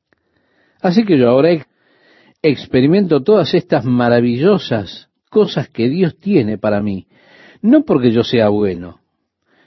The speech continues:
no porque he guardado perfectamente la ley de Dios, sino porque tengo ahora una nueva relación de pacto con Dios.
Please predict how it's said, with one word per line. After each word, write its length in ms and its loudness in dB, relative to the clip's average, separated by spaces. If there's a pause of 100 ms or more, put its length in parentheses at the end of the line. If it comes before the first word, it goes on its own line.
no 280 0
porque 460 0
he 40 4
guardado 640 2
perfectamente 1040 -2
la 140 -4
ley 240 0
de 160 -4
Dios, 540 -10 (1000)
sino 400 0
porque 340 -2
tengo 440 0
ahora 280 2
una 300 0
nueva 500 2 (120)
relación 840 -2
de 120 -2
pacto 360 -2
con 200 -2
Dios. 380 -12